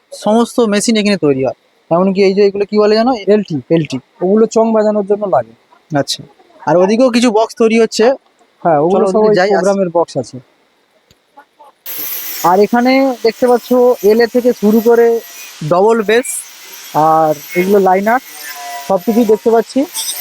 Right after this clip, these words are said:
Speaker 1: তো লাইনারগুলো প্রথমে বলেছিল যে মেদিনীপুর থেকে অর্ডার এসেছে। আচ্ছা, মেদিনীপুরের কোন সাউন্ডে?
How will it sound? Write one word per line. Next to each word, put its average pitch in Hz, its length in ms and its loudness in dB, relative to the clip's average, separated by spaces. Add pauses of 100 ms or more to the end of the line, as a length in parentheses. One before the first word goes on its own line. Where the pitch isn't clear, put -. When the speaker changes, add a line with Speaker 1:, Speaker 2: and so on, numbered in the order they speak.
(140)
Speaker 1:
তো 208 120 4
লাইনারগুলো 226 460 2
প্রথমে 240 320 2
বলেছিল 240 400 0
যে 240 140 2
মেদিনীপুর 220 560 -6
থেকে 233 160 0
অর্ডার 208 280 2
এসেছে। 214 300 -2 (520)
আচ্ছা, 233 180 0
মেদিনীপুরের 233 460 2
কোন 240 220 0
সাউন্ডে? 190 360 -2